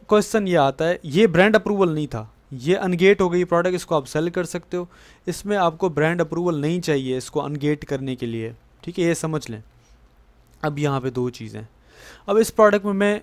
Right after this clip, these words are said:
जाऊँगा तो क्यों जाऊँगा, नहीं जाऊँगा तो क्यों नहीं जाऊँगा। अब इस प्रोडक्ट में क्योंकि ये देखें ब्रांड खुद सेल कर चुका है और इसको ज़्यादा इतना टाइम भी नहीं हुआ है, चार अप-, अच्छा सॉरी,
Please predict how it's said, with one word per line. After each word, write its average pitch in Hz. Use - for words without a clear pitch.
जाऊँगा 165
तो 202
क्यों 190
जाऊँगा, 185
नहीं 170
जाऊँगा 175
तो 156
क्यों 143
नहीं 139
जाऊँगा। 113
अब 180
इस 196
प्रोडक्ट 226
में 170
क्योंकि 180
ये 175
देखें 156
ब्रांड 151
खुद 160
सेल 151
कर 147
चुका 135
है 127
और 139
इसको 151
ज़्यादा 151
इतना 156
टाइम 147
भी 143
नहीं 123
हुआ 113
है, 117
चार 151
अप-, 143
अच्छा -
सॉरी, 123